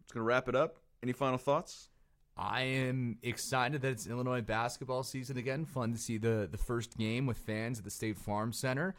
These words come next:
Speaker 2: Uh, you guys have talked about it a lot. Uh, it's fun to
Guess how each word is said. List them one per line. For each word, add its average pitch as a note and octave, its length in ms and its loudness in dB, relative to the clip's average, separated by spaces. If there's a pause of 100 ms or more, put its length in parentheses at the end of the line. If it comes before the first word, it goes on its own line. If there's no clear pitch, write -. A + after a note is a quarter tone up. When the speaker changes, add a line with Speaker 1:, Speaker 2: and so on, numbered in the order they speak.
(320)
Speaker 2:
Uh, C2+ 180 -6
you D#2+ 100 -6
guys F2+ 160 -2
have F2 100 -10
talked G2+ 280 -4
about G2+ 240 -2
it F2+ 100 -4
a F2+ 40 -4
lot. G#2+ 440 -2 (140)
Uh, G2 340 -2 (220)
it's - 140 -6
fun F3+ 260 4
to E3+ 460 4